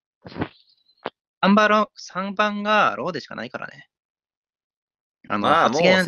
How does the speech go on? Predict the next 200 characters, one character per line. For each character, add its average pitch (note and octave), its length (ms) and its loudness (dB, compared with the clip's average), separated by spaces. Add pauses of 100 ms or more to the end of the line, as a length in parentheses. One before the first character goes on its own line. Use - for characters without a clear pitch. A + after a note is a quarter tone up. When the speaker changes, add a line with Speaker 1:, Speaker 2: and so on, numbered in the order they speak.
Speaker 1:
全 F3 120 2
部 F3+ 100 0
黒 F3 180 0
い - 20 4
人 C4 80 4
多 F4 40 0
か B3 40 4
っ E3+ 80 6
た - 0 -
じ - 0 -
ゃ - 0 -
ん。 B2+ 60 0
Speaker 2:
三 A#2+ 160 4
つ - 20 -2
っ - 20 -10
た A2+ 60 -4
ら G#2+ 40 0
も - 0 -
う - 20 0
こ - 0 -
の G#2+ 100 0
村 G#2 220 4
は。 E2 400 -2
な C#3+ 160 -2
ん F3 60 -8
で F3 80 -4
か D#3+ 100 0
っ C#3 100 -4
て A#2+ 80 -4
い G#2+ 100 0
う F#2+ 40 -6
と、 F#2 260 -2
も C3+ 160 -4
う G2+ 40 -4
無 G#2+ 120 -4
理 F3+ 80 -2
だ C#3 80 4
か A#2 80 2
ら。 - 40 -2
Speaker 1:
初 - 80 -4
週 D#3+ 200 4
に F3+ 360 2 (260)
Speaker 2:
だ A2+ 80 0
っ A2+ 40 0
て - 0 -
も - 0 -
う - 20 -2
Speaker 1:
一 - 160 0
番 E3 180 2
が G2+ 60 2
良 G#2+ 100 4
か C3+ 100 2
っ - 20 -2
た。 G#3+ 100 -2
Speaker 2:
八 - 180 -2
一 - 20 -4
二 D3+ 120 -2
が、 B2+ 200 0
Speaker 1:
続 G#2+ 220 0
い D3 40 2
て D#3 100 2
二 E3 100 4
番 F3+ 160 2
が A#2+ 60 0
良 A#2 80 0
か - 120 -2
っ - 40 -12
た G2+ 100 -4
っ - 60 -18
て - 100 -10
い - 40 -6
う - 60 -10
思 E3+ 160 2
考 D#3 120 4
展 F#3+ 200 2
開 - 120 2
が、 F3+ 60 6
Speaker 2:
仮 - 80 4
に - 20 4
七 G#2 160 2
が C3 60 -4
偽 C#3+ 80 -2
だ D3 80 4
っ - 60 -4
た - 100 0
ら A#2 100 2
二 C#3+ 180 -6
番 C#4+ 140 0
も B2 60 4
Speaker 1:
ま C3 60 4
ず A2+ 120 0
な G#2+ 100 2
り C#3 120 2
得 E3 100 4
な B2 80 2
い - 40 0
か - 100 -2
ら F2 80 -2
ね。 F#2 160 -6
Speaker 2:
そ F2+ 80 -2
う - 20 0
思 - 100 -10
っ - 20 -12
て A#2+ 40 -8
る - 0 -
で - 20 -6
し C3+ 40 0
ょ。 B2+ 60 2
Speaker 1:
三 - 20 2
番 F3 160 4
線、 G3 100 0
Speaker 2:
二 A3 40 2
番 - 20 2
守 G#3+ 80 2
る D3+ 60 -2
し A2 60 -2
か A2+ 80 2
入 A2+ 60 0
れ G#2+ 40 2
ら A2 60 0
れ A2+ 60 0
な - 0 -
い - 0 -
け - 0 -
ど、 - 0 -
Speaker 1:
八 - 0 -
番 - 0 -
が - 0 -
お A#2 60 2
か - 20 -
し A2 100 0
い G#2+ 40 -2
と G#2 80 -2
思 G#2+ 100 -2
っ - 20 -6
て G2+ 80 -2
る G2 120 0
ん - 20 -2
だ - 80 -2
っ - 80 -10
た - 80 -2
ら。 - 80 -8
Speaker 2:
八 C3 180 -6
と E3 100 -4
一 A#2+ 200 -2
は A2 60 4
分 F#2+ 180 2
か A2+ 80 -2
ん B2 60 -6
な A2 60 -2
い A2 40 4
け A2+ 40 2
ど、 C#3 60 4
Speaker 1:
二 - 20 4
番 D#3 80 2
が E3 80 2
お D3+ 40 0
か F#3 220 0
し G#2+ 100 2
い - 20 2
っ E2 40 -4
て F2 80 -4
な G#2+ 120 0
る G#2 100 -2
べ G2 80 0
き。 - 20 4
Speaker 2:
不 G2 40 0
透 G2+ 80 -4
明 - 20 -8
だ - 0 -
か - 0 -
ら - 0 -
二 - 0 -
番 - 0 -
だ C#3+ 100 0
け D3+ 80 -4
は G#2+ 100 -2
多 A2+ 140 4
分 G2 180 -10
白 A#2 320 -6
な G2+ 80 -2
の G2 80 -6
可 A2+ 140 -2
能 A2 60 0
性 G#2 80 0
が G#2+ 80 -4
高 - 40 -4
い - 20 -8
か B2+ 80 -4
ら。 D3+ 100 4
Speaker 1:
で、 - 0 -
昨 - 0 -
日 - 0 -
の F#3 80 4
三 F#3 220 0
番 F#3 100 2
の F3+ 80 -2
発 F3 200 -4
言 F3 160 0
で E3+ 380 2